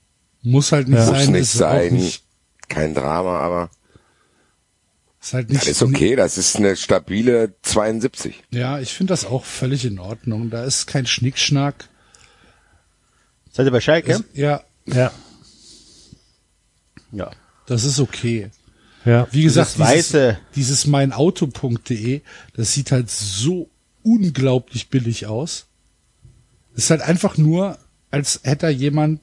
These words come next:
Speaker 1: mit irgendwie Arial meinauto punkt de drauf ge-, geschrieben. Als wär's halt ein Paint-Job.
Speaker 4: Hä?
Speaker 1: Aber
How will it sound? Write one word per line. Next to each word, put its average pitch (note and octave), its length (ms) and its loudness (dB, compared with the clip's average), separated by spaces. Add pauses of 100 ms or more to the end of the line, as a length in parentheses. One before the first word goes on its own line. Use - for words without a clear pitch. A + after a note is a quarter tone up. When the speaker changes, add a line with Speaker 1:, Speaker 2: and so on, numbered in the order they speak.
(120)
Speaker 1:
mit C3 160 0 (1400)
irgendwie C#3+ 500 -2
Arial E3 720 2 (280)
meinauto C#3 580 0
punkt A2+ 320 -4
de A2 200 -4
drauf G#2 380 -12
ge-, A2+ 160 -10 (260)
geschrieben. G2 600 -8 (1040)
Als A2 160 -4
wär's E3+ 240 4
halt D3+ 180 0 (480)
ein C3+ 240 -10 (420)
Paint-Job. - 880 -4 (1500)
Speaker 4:
Hä? G#2 200 -8 (1800)
Speaker 1:
Aber A#2+ 340 0